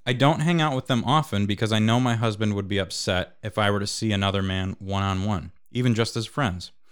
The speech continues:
I understand his point of view. I know I might be jealous if we were to hang out one-on-one, if he were to hang out one-on-one with another woman,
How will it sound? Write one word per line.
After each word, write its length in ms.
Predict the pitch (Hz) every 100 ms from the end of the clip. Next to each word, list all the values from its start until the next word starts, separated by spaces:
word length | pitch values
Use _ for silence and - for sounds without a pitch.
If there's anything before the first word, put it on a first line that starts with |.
| - - - -
I 120 | 139
understand 440 | 214 202 - 175 170
his 120 | 156
point 240 | - 165
of 60 | 131
view. 300 | 104 95 107 -
I 100 | 123
know 120 | 131
I 80 | 139
might 200 | 139 135
be 80 | 120
jealous 560 | 107 113 117 120 - - -
if 140 | 117
we 80 | 127
were 80 | 117
to 100 | 117
hang 240 | 117 113
out 260 | 110 110 -
one-on-one, 680 | 107 107 104 101 101 98 92 -
if 140 | 120
he 140 | - 180
were 100 | 135
to 80 | 107
hang 180 | 117 107
out 160 | 98
one-on-one 440 | 104 98 98 95 95
with 100 | 92
another 260 | 92 92
woman, 400 | 87 101 95 73